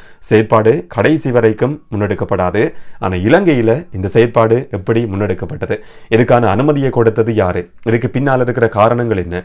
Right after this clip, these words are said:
உள்நோக்கம் என்ன? அமைச்சர் தன்னிச்சையா அந்த தீர்மானத்தை எடுத்திருக்க முடியுமா? ஒரு சுற்றுலா பயணி இலங்கைக்கு வரும்போது ஆரம்பத்திலேயே இந்த மாதிரியான ஒரு அசௌகரியம் அவருக்கு ஏற்படுமா இருந்தா, சுற்றுலாத்துறையை நாங்க விருத்தி செய்றோம், அதை மேம்படுத்துறதுக்கான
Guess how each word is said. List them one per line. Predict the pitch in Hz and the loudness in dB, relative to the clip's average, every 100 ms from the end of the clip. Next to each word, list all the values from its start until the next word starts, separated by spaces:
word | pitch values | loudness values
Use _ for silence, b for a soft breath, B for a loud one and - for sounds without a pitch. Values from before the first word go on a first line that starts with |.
| b b | b b
உள்நோக்கம் | - 127 147 139 135 101 | 0 4 4 4 2 -2
என்ன? | 82 | -4
அமைச்சர் | 92 131 135 151 123 | -2 -2 2 2 2
தன்னிச்சையா | 117 131 123 123 | -2 -2 -2 0
அந்த | 117 117 | 0 0
தீர்மானத்தை | 117 117 113 117 117 - B B | -2 0 0 4 2 2 B B
எடுத்திருக்க | 104 113 120 120 | -2 0 -2 -2
முடியுமா? | 113 110 95 85 87 b b | -2 -2 -4 -6 -8 b b
ஒரு | 117 101 | -4 -2
சுற்றுலா | - 123 143 131 | -2 0 2 2
பயணி | 127 131 | 0 0
இலங்கைக்கு | 120 110 123 120 | -2 0 -2 0
வரும்போது | 104 120 113 95 95 147 | 0 2 0 0 2 4
ஆரம்பத்திலேயே | 123 131 127 123 127 131 | 4 2 -2 -2 -2 -4
இந்த | 117 | -2
மாதிரியான | 117 113 117 117 120 117 B B - | -2 -2 -2 0 0 -2 B B -4
ஒரு | 98 | 0
அசௌகரியம் | 107 - 156 151 143 139 117 | 2 4 4 4 2 0 2
அவருக்கு | 120 120 110 | 0 2 0
ஏற்படுமா | 110 123 120 | 2 0 2
இருந்தா, | 110 95 92 135 - b b - 123 | 0 0 2 0 0 b b -6 -2
சுற்றுலாத்துறையை | 123 165 156 147 147 135 | 0 2 2 4 2 2
நாங்க | 127 117 | 0 0
விருத்தி | 104 113 123 | -2 -2 -2
செய்றோம், | 139 123 127 143 135 | 0 2 0 -2 -6
அதை | - 101 107 107 - 104 | -4 0 0 -2 -4 -2
மேம்படுத்துறதுக்கான | 143 143 - 127 131 131 | 0 0 0 -4 0 0